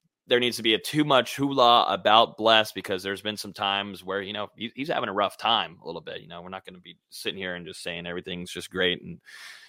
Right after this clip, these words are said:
great and grapes, everything's awesome. But I just made that up, by the way. I don't know. Great and grapes. I, I don't know if that's even a saying, but, um, I'm just making up B S here on a Thursday night. And so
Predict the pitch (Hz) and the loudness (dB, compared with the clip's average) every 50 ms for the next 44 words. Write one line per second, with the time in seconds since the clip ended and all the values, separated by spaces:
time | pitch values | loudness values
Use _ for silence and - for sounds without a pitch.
0 | - _ - 127 123 123 127 104 98 101 113 113 117 113 104 - 110 110 107 98 | -20 _ 8 10 12 12 10 8 6 6 8 10 10 8 8 6 4 4 4 4
1 | 104 101 98 87 104 101 101 101 101 - - 85 82 87 - 90 87 85 82 - | 2 -2 0 4 6 8 8 8 8 6 2 -2 -2 0 2 4 4 4 4 0
2 | _ _ _ - - - - - - _ _ _ - 57 92 95 92 - 95 92 | _ _ _ -20 -20 -20 -20 -20 -20 _ _ _ -4 -2 -2 0 0 2 2 2
3 | 78 - 76 76 71 - - - 65 64 - 76 80 78 78 73 73 - 82 80 | 4 4 2 0 0 -2 -4 -4 -4 -4 -4 -4 -4 -4 -6 -6 -4 -2 -2 -2
4 | 62 71 78 82 78 78 76 - - 69 71 65 - - 50 50 50 65 67 65 | -2 -4 -4 -4 -2 -2 -4 -4 -6 -8 -8 -8 -12 -12 -12 -12 -10 -10 -12 -10
5 | - - 67 - - 69 64 - - - - 50 50 73 71 67 64 - - - | -8 -8 -10 -8 -10 -12 -12 -8 -8 -6 -4 -4 -4 -4 -6 -8 -12 -10 -8 -6
6 | - 71 - - - - 85 85 - 78 - - - 80 80 - 80 85 82 - | -6 -6 -6 -8 -12 -14 -12 -12 -12 -12 -12 -14 -16 -14 -14 -10 -8 -8 -8 -6
7 | 78 78 80 78 - 80 80 78 76 76 - - - 85 80 78 78 - _ _ | -6 -8 -8 -8 -8 -8 -8 -6 -8 -8 -10 -10 -10 -8 -8 -8 -10 -12 _ _
8 | - 85 80 _ _ 82 80 76 - - 73 78 78 78 80 78 78 76 71 - | -20 -20 -20 _ _ -10 -10 -10 -10 -10 -12 -10 -8 -8 -8 -8 -8 -10 -10 -12
9 | - 80 78 76 - - - 80 85 80 85 | -14 -14 -16 -16 -10 -6 -6 -4 -4 -4 -4